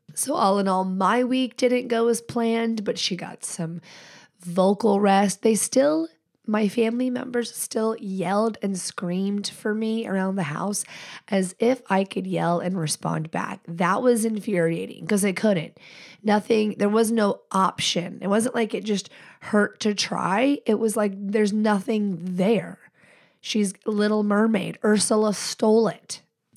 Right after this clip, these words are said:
But I've gotten it back, I think, from the rest, the fluids, the gargling of the hot salt water, which felt like heaven. You know, when that, when you look forward to that, you know things aren't as good as they could be.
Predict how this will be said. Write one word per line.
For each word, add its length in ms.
But 120
I've 160
gotten 280
it 140
back, 540
I 100
think, 280
from 180
the 100
rest, 500
the 80
fluids, 640
the 100
gargling 720
of 180
the 120
hot 420
salt 520
water, 360
which 180
felt 240
like 180
heaven. 460
You 120
know, 140
when 240
that, 220
when 160
you 100
look 240
forward 600
to 120
that, 300
you 120
know 200
things 480
aren't 440
as 180
good 200
as 140
they 140
could 220
be. 280